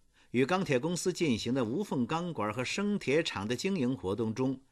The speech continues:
并无任何违法行为。在杜其圭女儿生日之际，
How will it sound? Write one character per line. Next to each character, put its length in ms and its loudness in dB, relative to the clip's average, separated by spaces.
并 360 10
无 300 4
任 320 4
何 280 4
违 260 2
法 200 -6
行 280 -4
为。 180 -8
在 160 2
杜 180 2
其 220 -2
圭 460 4
女 260 4
儿 100 4
生 240 2
日 160 0
之 160 -8
际， 260 -6